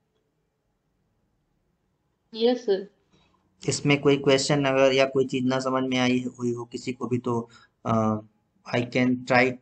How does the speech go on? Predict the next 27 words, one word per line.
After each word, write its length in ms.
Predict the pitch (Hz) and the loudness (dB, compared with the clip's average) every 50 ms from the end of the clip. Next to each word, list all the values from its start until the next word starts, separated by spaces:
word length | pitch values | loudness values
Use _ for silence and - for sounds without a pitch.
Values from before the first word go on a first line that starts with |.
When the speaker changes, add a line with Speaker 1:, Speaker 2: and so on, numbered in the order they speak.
| - | -4
Speaker 2:
to 360 | 127 120 120 117 113 110 110 110 - _ _ _ _ _ _ _ _ _ _ _ _ _ _ _ - 143 | -2 -2 0 -2 -2 -2 -4 -6 -10 _ _ _ _ _ _ _ _ _ _ _ _ _ _ _ 4 4
talk 200 | 135 127 - 120 | 4 4 2 -4
about 180 | 104 104 98 | -6 -6 -6
that। 460 | 98 - 95 - - - - - - _ _ _ _ _ _ _ _ _ _ _ _ _ _ _ _ _ _ _ _ _ _ _ _ _ _ _ _ _ _ _ _ _ _ - - | -8 -10 -14 -16 -16 -18 -18 -20 -20 _ _ _ _ _ _ _ _ _ _ _ _ _ _ _ _ _ _ _ _ _ _ _ _ _ _ _ _ _ _ _ _ _ _ -6 0
बड़ा 160 | 131 135 143 | 2 4 4
आसान 360 | 143 143 143 151 143 147 151 | 4 4 4 2 2 2 2
सा 160 | 151 160 151 | 2 2 2
भी 180 | 135 139 135 131 | 0 0 -4 -4
है 120 | 135 131 | -6 -6
कि 120 | 127 - 127 | -6 -6 -6
कुछ 240 | - 143 135 - | -4 -4 -6 -4
नाम 280 | 135 131 131 131 131 127 | -4 -2 -2 -2 -4 -4
दिए 180 | 127 127 127 123 | -4 -4 -4 -4
गए 140 | 127 127 | -4 -6
हैं 100 | 127 127 | -6 -4
जो 80 | 123 127 | -4 -4
लैंडलॉर्ड 520 | 123 120 120 117 117 117 117 120 120 117 - | -2 -2 -2 -4 -4 -4 -2 -2 -2 -2 -4
हैं, 280 | 127 131 123 113 _ _ _ _ _ _ _ _ - | -6 -12 -14 -16 _ _ _ _ _ _ _ _ -6
वो 60 | 120 120 | -4 -2
ज़मीन 400 | 117 120 117 117 123 123 123 123 | 0 0 0 0 0 -2 -2 -2
पर 180 | - 120 120 | -4 -4 -4
अपने 280 | 117 113 - - 123 120 | -4 -8 -8 -6 -6 -6
हक 220 | 110 - 120 - - | -6 -6 -10 -10 -6
को 100 | - 113 | -6 -4
जता 300 | 113 117 107 - 113 110 | -4 -4 -4 -4 -4 -4
रहे 140 | 110 107 107 | -4 -6 -10
हैं, 240 | 107 104 113 135 | -14 -14 -14 -14